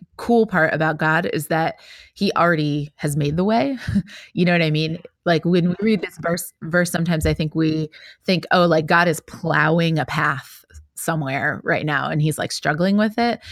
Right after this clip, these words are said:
but he's, he's not. Like, it's literally already in existence. And it's really more about finding us and getting us,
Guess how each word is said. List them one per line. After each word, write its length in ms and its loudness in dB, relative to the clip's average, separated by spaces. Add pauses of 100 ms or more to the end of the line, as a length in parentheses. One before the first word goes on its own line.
(180)
but 240 2
he's, 360 -4
he's 220 -2
not. 300 2
Like, 160 0
it's 160 -4
literally 420 2
already 360 0
in 100 -6
existence. 760 -10
And 120 0
it's 240 -2
really 220 4
more 200 0
about 440 -2 (800)
finding 680 2
us 340 0
and 180 0
getting 260 0
us, 220 -8